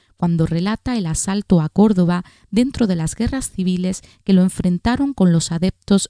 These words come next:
a su enemigo Pompeyo. Si bien el origen del puente actual debemos situarlo en el siglo primero después de Cristo, momento en el que Córdoba,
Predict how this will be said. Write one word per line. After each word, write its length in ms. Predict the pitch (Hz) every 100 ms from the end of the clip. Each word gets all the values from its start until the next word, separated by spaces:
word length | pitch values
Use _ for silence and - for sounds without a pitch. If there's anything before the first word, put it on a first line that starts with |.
| -
a 80 | 180
su 140 | 170
enemigo 420 | 160 160 165 165
Pompeyo. 640 | - 156 151 165 143 147 - _ _ _ _
Si 220 | _ - 202
bien 340 | 220 233 240 _ _ -
el 120 | 170
origen 500 | 165 202 - 185 180
del 140 | 160 160
puente 360 | 196 214 -
actual 520 | 165 - 165 196 190 202 _ -
debemos 340 | - 196 262 403
situarlo 640 | 240 - 202 214 226 247
en 140 | 214
el 120 | 170 170
siglo 360 | - 190 208
primero 360 | - 170 170 208
después 400 | 185 - 180 -
de 120 | 156
Cristo, 520 | - 196 - - 151 _ _ _
momento 440 | 175 185 220 220 233
en 100 | 208
el 120 | 165
que 140 | -
Córdoba, 580 | 160 202 202 170 165 170